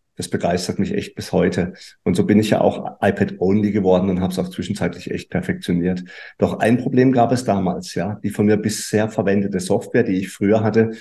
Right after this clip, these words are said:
die lief halt nicht auf dem iPad. Und ganz ehrlich, solche Remote-Desktop-Sitzungen, das ist ja das Grauen pur, ja.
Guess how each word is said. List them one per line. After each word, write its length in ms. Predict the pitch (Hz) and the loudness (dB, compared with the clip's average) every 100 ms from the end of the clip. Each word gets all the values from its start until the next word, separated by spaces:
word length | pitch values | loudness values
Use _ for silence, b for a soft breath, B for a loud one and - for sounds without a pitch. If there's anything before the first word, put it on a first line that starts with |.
| B B - | B B -2
die 60 | 101 | 0
lief 300 | 110 147 - | 2 2 2
halt 160 | - | 0
nicht 120 | 95 | 0
auf 120 | 95 - | -2 -2
dem 100 | 90 | -2
iPad. 400 | 87 87 87 87 | -4 -4 -6 -4
Und 240 | 87 90 B B | -4 -4 B B
ganz 220 | 98 95 | -6 -2
ehrlich, 260 | 67 101 110 | -2 -2 0
solche 280 | 101 90 90 | 0 0 0
Remote-Desktop-Sitzungen, 1300 | 90 92 101 101 95 - - 104 - 101 - 95 | 2 2 2 0 -4 -4 -2 -2 -2 -4 0 0
das 180 | 85 - | 0 -6
ist 120 | - | -4
ja 100 | 87 | -2
das 200 | 90 90 | -2 -4
Grauen 500 | - - 85 92 92 | -8 -2 2 2 0
pur, 340 | - 98 95 92 | -4 0 2 2
ja. 180 | 92 | 0